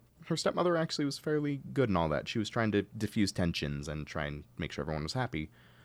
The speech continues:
But then, a dark horse arrives, an evil red moped, and it's Mio's mother.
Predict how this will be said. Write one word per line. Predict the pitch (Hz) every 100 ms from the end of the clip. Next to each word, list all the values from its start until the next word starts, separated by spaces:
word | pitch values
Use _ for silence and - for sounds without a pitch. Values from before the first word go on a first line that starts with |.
| - -
But | -
then, | 110 107 85 71 - - - - -
a | -
dark | 69 69 -
horse | 80 69 71
arrives, | 69 71 65 64 65 65 - - - -
an | 104 113
evil | 107 98 80 76 76 71
red | 76 71 67
moped, | 76 73 65 69 69 67 - _ _ -
and | 95
it's | -
Mio's | 78 82 78 78 73 69 80
mother. | 78 80 - 71 - 64